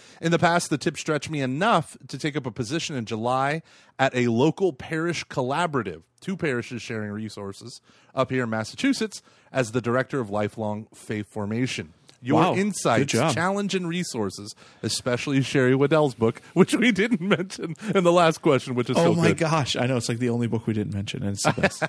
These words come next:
Speaker 1: <laughs> Uh, "These have been transformative for me and my family." Awesome, Aaron.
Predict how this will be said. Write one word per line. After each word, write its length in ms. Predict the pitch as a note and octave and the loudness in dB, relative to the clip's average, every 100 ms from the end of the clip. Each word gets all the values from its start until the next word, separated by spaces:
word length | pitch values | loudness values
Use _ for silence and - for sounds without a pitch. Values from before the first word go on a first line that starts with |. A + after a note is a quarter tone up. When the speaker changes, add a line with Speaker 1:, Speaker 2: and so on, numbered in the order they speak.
| - F3 - E3+ - D3+ | -2 -4 -2 -4 -2 -6
Speaker 1:
<laughs> 280 | - - - | -8 -18 0
Uh, 260 | D#3+ D3+ C#3 | 6 6 4
"These 280 | B2+ F#3+ F3+ | 0 0 2
have 100 | D#3 | 0
been 160 | C#3+ | 0
transformative 680 | - D3+ C#3 E3 E3+ D3 C3 | -2 -4 -2 -2 -2 0 -2
for 180 | - C3 | -2 -4
me 360 | B2 G3 G#3+ G3 | -2 0 0 -2
and 340 | E3+ F3 D3+ | -2 -2 -2
my 220 | C#3+ D3 C#3+ | -2 0 -2
family." 640 | - B2 E3 C3 F#2+ E2+ | -6 -2 -2 -2 -4 -6
Awesome, 440 | G#2 A2 - G2 | -4 -2 -4 -8
Aaron. 260 | F2+ F2+ | -10 -10